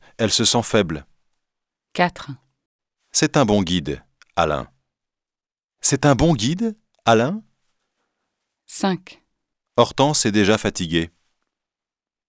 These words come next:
Speaker 1: Hortense, elle est déjà fatiguée.
Speaker 2: Six.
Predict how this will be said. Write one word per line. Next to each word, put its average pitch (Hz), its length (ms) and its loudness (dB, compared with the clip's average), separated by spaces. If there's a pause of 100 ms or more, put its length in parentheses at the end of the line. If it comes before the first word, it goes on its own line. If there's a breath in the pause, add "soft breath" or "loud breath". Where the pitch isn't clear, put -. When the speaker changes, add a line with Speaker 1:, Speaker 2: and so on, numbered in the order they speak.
(380)
Speaker 1:
Hortense, 156 640 0 (180)
elle 120 140 4
est 117 80 6
déjà 110 280 4
fatiguée. 85 540 -6 (1080)
Speaker 2:
Six. - 460 -8